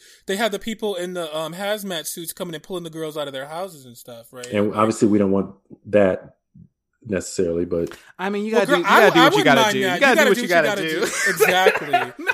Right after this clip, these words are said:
Speaker 1: Exactly. If that's what we had to do, that's what we had to do, girl.
Speaker 3: Right.
Speaker 1: You
Speaker 3: Yeah.
Speaker 1: know, or we
Speaker 3: Espe-
Speaker 1: could at least, at least had, like, in China, they set up, like, convention center hotels for, as,
Speaker 2: Yep.
Speaker 1: um, which we were suppo-, we started to do, but then we didn't end up really using 'em.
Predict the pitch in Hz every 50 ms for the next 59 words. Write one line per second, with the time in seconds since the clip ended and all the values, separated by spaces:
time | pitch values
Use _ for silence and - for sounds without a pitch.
0 | - 202 190 - - 208 202 214 226 208 190 170 160 160 175 170 165 202 220 247
1 | - 330 269 262 269 269 269 247 240 - 226 185 180 208 220 240 262 247 208 202
2 | 214 190 - 185 185 202 208 208 196 185 185 190 190 180 196 208 208 175 160 151
3 | 139 139 135 131 131 131 135 147 147 156 156 151 143 135 135 131 131 127 127 123
4 | - _ _ _ _ 123 127 139 135 - - 165 160 151 147 147 147 143 113 117
5 | - - - 233 277 349 349 370 - - 339 294 247 226 233 247 254 247 233 -
6 | - - 220 226 214 214 233 262 262 254 - 254 226 214 196 196 180 180 190 165
7 | 160 - - 196 175 170 180 196 226 262 285 302 - _ - _ _ _ - 180
8 | 180 - - 226 208 196 185 180 175 165 160 - 180 165 147 165 165 170 - 208
9 | 190 185 - - 196 185 185 185 185 190 175 151 - - 165 151 156 175 196 220
10 | 226 - - _ _ _ _ 185 - - 190 - - 175 170 170 165 165 156 147
11 | - - - 101 87 85 95 - - 160 160 160 156 165 202 233 - 339 381 415
12 | 370 - - 202 - - - 180 214 254 240 - - - 196 185 190 190 190 190
13 | - 196 180 202 196 180 170 170 165 160 156 165 156 143 147 147 139 135 139 143
14 | 139 131 127 131 139 139 156 165 180 190 202 214 226 233